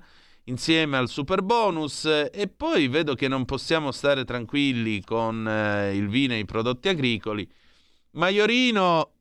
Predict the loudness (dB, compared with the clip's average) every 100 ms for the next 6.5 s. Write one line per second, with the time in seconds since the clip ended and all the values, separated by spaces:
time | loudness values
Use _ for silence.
0 | _ _ -20 _ -4 2 2 4 2 4
1 | 4 4 4 4 2 2 2 2 2 2
2 | 0 0 0 2 4 4 2 0 2 2
3 | 2 0 0 0 0 0 0 -2 -2 -2
4 | 0 0 2 0 0 0 -2 0 0 2
5 | 0 0 0 0 -2 -4 -6 -6 -10 -8
6 | -8 -8 -10 -10 -12